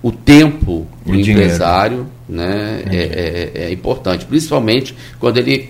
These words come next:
Speaker 1: capta esses investimentos de fora, né? Então, esses fundos de investimento que investem nesse tipo de negócio, né,
Speaker 2: Ah,
Speaker 1: eles
Speaker 2: sim.
Speaker 1: não ficam com o dinheiro parado,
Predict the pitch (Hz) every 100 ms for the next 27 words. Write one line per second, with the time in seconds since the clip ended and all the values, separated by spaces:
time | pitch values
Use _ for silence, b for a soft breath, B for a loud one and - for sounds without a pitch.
0 | - 123 143 - - 85 78 B B -
1 | 101 101 107 104 101 107 104 92 98 101
2 | 123 139 - 101 82 69 - - - -
3 | - 98 104 B B - 85 87 90 98
4 | 117 120 107 - - 123 143 101 92 95
5 | 92 95 - 87 92 - 98 85 87 104
6 | 104 - 76 - - 71 - 80 76 95
7 | 131 - - - B B 78 82 58 B
8 | B - 82 87 107 127 156 143 143 131
9 | 127 110 107 - 120 95 92 87 73